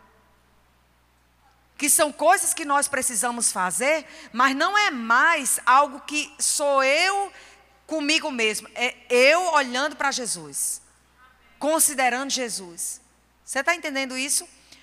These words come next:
O considerar e o olhar, no versículo aqui você vai encontrar. Olhar pra Jesus, considerar Jesus. A gente já sabe de cor, a gente vê filmes sobre isso.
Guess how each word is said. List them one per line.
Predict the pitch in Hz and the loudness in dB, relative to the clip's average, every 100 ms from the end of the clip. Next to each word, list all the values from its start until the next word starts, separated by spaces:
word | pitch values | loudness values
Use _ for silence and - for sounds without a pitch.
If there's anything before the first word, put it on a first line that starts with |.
| _ _ | _ _
O | 269 277 | -10 -6
considerar | 302 311 - 311 320 262 214 202 208 | -4 -2 -2 0 2 4 2 0 -4
e | 233 247 | -6 -4
o | |
olhar, | 294 311 247 190 185 214 - - | 0 0 2 0 0 -2 -8 -14
no | 208 294 | -8 -6
versículo | 339 339 - 285 269 | -2 -2 -2 -4 -4
aqui | 247 240 | -4 -6
você | 226 240 254 | -6 -6 -2
vai | 240 | -2
encontrar. | 247 254 262 226 180 151 - - _ _ _ _ | -2 -6 -6 -2 -2 -2 -12 -20 _ _ _ _
Olhar | 196 208 202 226 | -2 2 4 2
pra | 233 | 0
Jesus, | 220 226 170 190 185 190 - - _ - | -6 -6 -6 -6 -4 -4 -4 -6 _ -8
considerar | 220 226 208 190 196 | -4 -2 -2 -2 -2
Jesus. | 190 202 156 170 170 | -4 -8 -10 -10 -8
A | 190 | -8
gente | 226 226 | -6 -2
já | 240 | 0
sabe | 220 233 190 | 0 0 -2
de | 262 | -8
cor, | - 233 220 220 | -6 -6 -2 -2
a | |
gente | 208 214 233 - - - - | -4 -12 -16 -18 -20 -20 -20
vê | 147 226 226 240 | -8 -2 0 -2
filmes | - 247 240 240 240 | -4 -6 -4 -4 -4
sobre | 254 233 226 | -2 -4 -6
isso. | 220 226 | -4 -2